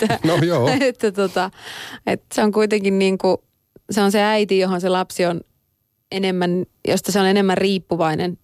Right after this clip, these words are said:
Speaker 1: tai niinku pidempään riippuvainen, niin sitten, sitten tota sen isä, isän on tavallaan helpompi, helpompi käydä niinku reissutyössä siitä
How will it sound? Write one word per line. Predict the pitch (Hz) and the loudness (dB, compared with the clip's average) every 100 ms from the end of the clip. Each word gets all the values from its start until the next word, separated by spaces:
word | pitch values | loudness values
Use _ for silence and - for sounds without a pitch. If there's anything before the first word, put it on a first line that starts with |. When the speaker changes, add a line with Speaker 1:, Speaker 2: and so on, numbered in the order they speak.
| - | -6
Speaker 1:
tai | 180 170 | -2 0
niinku | 175 180 | -2 -4
pidempään | 196 185 170 165 | -2 0 0 0
riippuvainen, | 180 165 - - - - - | 0 0 -2 -4 -2 -4 -4
niin | - | -4
sitten, | 185 - - - - - - _ _ _ _ - | -4 -6 -6 -10 -10 -20 -20 _ _ _ _ -20
sitten | - - 196 | -18 -8 -6
tota | - - - | -4 -2 -2
sen | 190 190 | 0 0
isä, | 190 190 - | 2 0 -2
isän | - 196 196 180 | -2 0 0 0
on | 175 | -2
tavallaan | 175 160 180 190 | -2 0 0 2
helpompi, | 202 190 208 214 220 - - - _ - | 2 0 0 0 -2 -6 -20 -20 _ -4
helpompi | 208 196 180 | 0 2 0
käydä | 175 180 170 | 0 0 0
niinku | 160 160 165 - - | -2 -2 -2 -2 0
reissutyössä | 180 180 - 170 107 101 - | 0 0 -2 -4 -2 -2 -2
siitä | - - | -4 -4